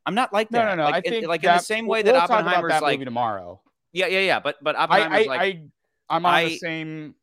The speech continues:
Speaker 2: page
Speaker 1: I,
Speaker 2: with
Speaker 1: I
Speaker 2: you
Speaker 1: have
Speaker 2: on
Speaker 1: an
Speaker 2: that one.
Speaker 1: intellectual interest in different things, and that's, that's
Speaker 2: There's a
Speaker 1: me.
Speaker 2: nuance.
Speaker 1: That's me.
Speaker 2: I feel like there's
Speaker 1: I'm
Speaker 2: a
Speaker 1: not,
Speaker 2: nuanced
Speaker 1: I'm not
Speaker 2: opinion
Speaker 1: Mister
Speaker 2: in
Speaker 1: Take
Speaker 2: this.
Speaker 1: a Side.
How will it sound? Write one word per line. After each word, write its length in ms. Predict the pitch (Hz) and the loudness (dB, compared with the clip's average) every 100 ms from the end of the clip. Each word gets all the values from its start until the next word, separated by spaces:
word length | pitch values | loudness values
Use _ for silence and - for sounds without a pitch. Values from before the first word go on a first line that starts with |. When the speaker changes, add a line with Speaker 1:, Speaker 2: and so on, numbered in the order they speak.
| _ | _
Speaker 2:
page 120 | - 147 | -4 -2
Speaker 1:
I, 100 | 175 | -2
Speaker 2:
with 100 | 127 | 0
Speaker 1:
I 100 | 180 | 0
Speaker 2:
you 60 | |
Speaker 1:
have 80 | 202 | 0
Speaker 2:
on 60 | 185 | -2
Speaker 1:
an 80 | 156 | -8
Speaker 2:
that 80 | 135 | -8
one. 80 | |
Speaker 1:
intellectual 720 | 202 233 220 190 185 185 170 165 | -8 -6 -6 -6 -6 -6 -8 -6
interest 460 | 151 - 117 - | -10 -8 -12 -10
in 140 | 110 101 | -14 -12
different 340 | 104 - 90 | -12 -14 -20
things, 320 | - 85 78 | -18 -18 -14
and 80 | 143 | -6
that's, 180 | 190 208 | -6 -6
that's 220 | - 190 | -4 -2
Speaker 2:
There's 140 | 185 202 | -2 -2
a 60 | |
Speaker 1:
me. 60 | 196 | -4
Speaker 2:
nuance. 360 | 190 196 190 180 | -4 0 0 0
Speaker 1:
That's 220 | 208 208 | -4 -4
me. 200 | 269 156 | -4 -4
Speaker 2:
I 60 | |
feel 160 | 165 220 | -2 0
like 140 | 214 | 0
there's 100 | 208 | 0
Speaker 1:
I'm 80 | 196 | 2
Speaker 2:
a 20 | |
Speaker 1:
not, 140 | 247 247 | 2 2
Speaker 2:
nuanced 160 | 160 | 2
Speaker 1:
I'm 100 | 165 | 0
not 160 | 220 254 | 2 0
Speaker 2:
opinion 60 | 262 | 0
Speaker 1:
Mister 260 | 254 220 | -2 -4
Speaker 2:
in 60 | 151 | -4
Speaker 1:
Take 200 | 185 180 | -4 -4
Speaker 2:
this. 140 | 160 | -8
Speaker 1:
a 20 | - | -6
Side. 420 | 156 113 101 | -4 -2 -4